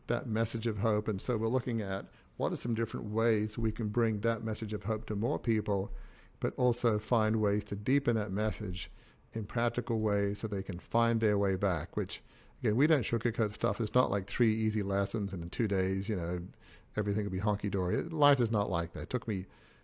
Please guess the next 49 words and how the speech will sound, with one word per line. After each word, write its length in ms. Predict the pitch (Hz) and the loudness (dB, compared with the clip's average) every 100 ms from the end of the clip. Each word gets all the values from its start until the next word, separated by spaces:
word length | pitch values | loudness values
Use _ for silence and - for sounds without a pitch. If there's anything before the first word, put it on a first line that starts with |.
| _ _ | _ _
most 240 | 117 131 127 | 4 4 4
of 80 | 107 | 2
the 80 | |
nineties 420 | 101 98 110 104 101 | 2 4 2 2 -2
to 100 | 98 | -2
bounce 300 | 95 87 - | 0 -2 -2
back. 200 | 82 - | -6 -4
So 100 | 123 | -2
you 80 | |
bounce 260 | 113 120 117 | 2 2 0
ba-, 260 | - 113 117 156 | 0 -2 -2 -4
bouncing 300 | 117 120 120 | -2 -2 -2
back 300 | 107 107 - | -2 -4 -4
from 180 | - 101 | -6 -4
your 120 | 98 | -4
worst 360 | 98 107 104 - | -2 0 -2 -2
day, 320 | 110 98 101 - - - - - | -2 0 -2 -8 -20 -20 -16 -6
it 80 | 123 | 0
can 120 | 120 | 2
take 160 | 120 | 2
a 60 | 110 | 0
long 520 | 98 98 113 117 113 | 0 2 4 4 2
time. 400 | 110 101 101 101 | 2 2 4 2
It 80 | 101 | 0
can 120 | 95 | -2
take 220 | 95 92 | -2 -2
everything 500 | 101 95 101 - 92 | -2 -2 -4 -4 -8
from 180 | 85 - | -6 -10
therapy, 580 | - 123 120 117 120 110 | 2 6 8 8 6 2
which, 320 | 98 90 - - | 2 -2 -6 -6
you 80 | 101 | -8
know, 160 | 87 87 | -6 -4
I 120 | 98 | -4
had 180 | 101 95 | -4 -4
a 40 | |
bit 140 | 107 | -4
of 280 | 101 98 98 | -2 -2 -4
back 260 | 101 98 - | -4 -6 -6
in 40 | |
the 80 | 98 | -6
nineties. 540 | 98 98 101 98 98 | -4 -4 -2 -2 -4
It, 100 | - - - - - | -8 -12 -20 -20 -10
and 80 | 104 | -2
I, 140 | 104 - | -2 0
I'm 120 | 113 | 0
a 60 | 107 | 2
great 240 | 101 123 | 4 6
advocate 480 | 117 117 107 92 - | 8 6 4 -2 -4
for 300 | - 107 90 | -4 -4 -4